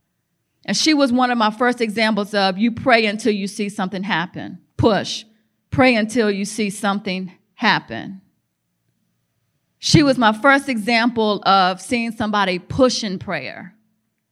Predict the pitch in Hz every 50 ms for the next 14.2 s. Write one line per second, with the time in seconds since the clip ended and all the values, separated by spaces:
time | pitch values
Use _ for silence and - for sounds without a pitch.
0 | _ _ _ _ _ _ _ _ _ _ _ _ _ _ _ _ _ _ _ _
1 | _ _ _ _ _ _ 214 233 226 196 247 294 302 277 262 254 247 262 254 226
2 | - - _ _ _ _ _ _ _ _ _ _ _ - - _ 214 214 214 233
3 | 226 233 220 208 202 214 220 - 262 277 277 269 269 247 202 202 202 196 190 196
4 | 196 233 254 226 214 202 196 190 196 208 208 208 208 185 196 202 196 202 196 214
5 | 196 214 220 208 202 196 196 185 180 208 202 202 190 190 185 175 170 165 165 175
6 | 170 - _ _ _ _ _ _ _ _ _ _ _ _ - 190 196 196 190 196
7 | - 233 196 190 190 190 196 196 170 - - - 214 208 202 - - - _ _
8 | _ _ _ - - 208 208 220 220 226 240 214 220 208 - - 202 208 208 220
9 | 214 - 180 180 185 - 185 170 156 170 175 175 - 226 220 220 214 214 - -
10 | - _ _ 185 180 - 240 233 226 247 233 226 208 202 190 196 196 190 185 185
11 | 185 - 190 180 180 180 165 170 185 175 - - - - 180 180 170 160 160 160
12 | 160 160 170 165 - _ _ _ _ _ _ _ _ _ _ _ _ _ _ -
13 | 240 220 202 196 - 214 190 190 185 185 175 160 185 180 170 160 135 95 110 95
14 | 90 - - -